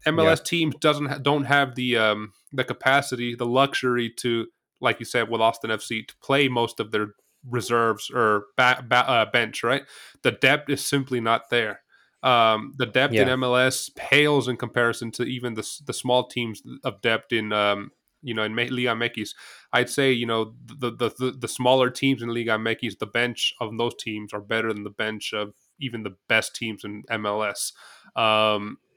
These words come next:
Speaker 1: but then you have, um, you know, teams like those that played against Austin, um, Bravos, uh, Mazapan, um, small market teams with very small,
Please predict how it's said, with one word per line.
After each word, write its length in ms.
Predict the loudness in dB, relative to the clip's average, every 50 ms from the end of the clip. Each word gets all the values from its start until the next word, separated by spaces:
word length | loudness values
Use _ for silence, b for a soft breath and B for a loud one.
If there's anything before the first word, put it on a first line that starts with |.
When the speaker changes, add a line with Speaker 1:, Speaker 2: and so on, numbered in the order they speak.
| _ _ _ _ _ _ -20 -20 _ _ _ _
Speaker 1:
but 240 | -4 -2 -2 0 2
then 200 | 2 2 2 0
you 140 | -4 -6 -2
have, 360 | 2 4 4 6 4 4 2 0
um, 520 | 2 2 2 2 0 -2 -4 -8 -14 -14 -6
you 80 | -4 -2
know, 120 | -2 -2
teams 680 | -2 -4 -6 -4 -2 -2 -2 -2 -4 -8 -10 -12 -14 b b b b b b b b b b b b _ _ _ _ _ _ _ _ _ _ _ _ _
like 320 | 2 2 2 2 -2 -10 -20 _ _ _ _ _ _ _ _
those 300 | 0 2 2 2 2 0 -2
that 140 | -4 -2
played 180 | -2 -2 -2 0
against 260 | 0 -2 -4 -4 0
Austin, 440 | 0 0 0 -2 -4 -6 -6 -6 -8 -6 -2
um, 280 | -2 0 0 0 0
Bravos, 560 | 2 4 4 4 2 0 -4 -4 -6 -10 -10 -6
uh, 140 | -6 -4 -4
Mazapan, 640 | -4 -6 -6 -8 -2 0 2 2 2 2 0 -6 -14 -8 -4
um, 300 | -2 0 0 0 -2 -4 -8
small 440 | -10 -8 -4 0 4 4 4 4
market 420 | 4 4 2 2 2 -2 -8 -10 -10
teams 520 | -8 -6 -4 -4 -4 -6 -8 -12 -10 -8
with 200 | -8 -8 -8 -4
very 340 | -2 0 0 2 0 0 -4
small, 920 | -6 -8 -12 -10 -6 -4 -2 0 2 2 2 0 0 -2 -4 -6 -8